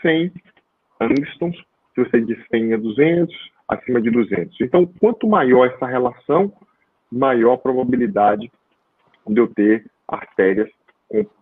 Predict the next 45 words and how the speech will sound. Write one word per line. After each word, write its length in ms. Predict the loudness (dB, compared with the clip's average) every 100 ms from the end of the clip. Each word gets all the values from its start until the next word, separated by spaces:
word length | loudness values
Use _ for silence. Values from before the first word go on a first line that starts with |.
| _ _ _
com 160 | -12
placas 340 | -6 -6 -6 -10
de 80 | -6
gordura. 480 | -4 -4 -8 -12 -20 -20 -20 -20 _
Então, 140 | 0
por 80 | 2
exemplo, 340 | 2 2 -4 -2
se 80 |
eu 60 | -2
tenho 140 | 0
um 40 | -2
paciente 400 | -4 -6 -8 -8
de 320 | -6 -6 -8 -14 -6
risco 300 | -2 -2 -2
intermediário, 680 | -4 0 0 2 2 4 4
eu 280 | 2 0 -8 _ _ 0
fiz 140 | 0
um 80 | 2
Doppler 260 | 2 2 0
de 80 |
carótidas 460 | -2 -2 -2 -2 -6
nele, 360 | 0 2 0 -2 -10
não 160 | -6 -6
achei 240 | -2 -4
nada, 300 | -2 -2 -2
posso 320 | -2 -4 -4
não 140 | -10 -8
achar, 340 | -2 0 0 _ _ _ -20 _ -6
é, 480 | -2 -2 -2 -6 -12 _ _ 0
e 120 | 2
aí 100 | 2
fiz 240 | 2 0 2
um, 420 | 2 2 0 -4 -10
uma 220 | -10 -10 -12 _ _ _
tomografia 580 | -4 -2 -2 -2 -2 -2
com 240 | -2 -6 -6
score 280 | -4 -2 -2
de 120 | -2
cálcio 560 | 2 2 2 0 0
e 140 | 2 0
achei 440 | -2 0 2 2
lá 240 | 2 2 0
que 180 | -4
ele 120 | -10 -6
tem 260 | -4 -4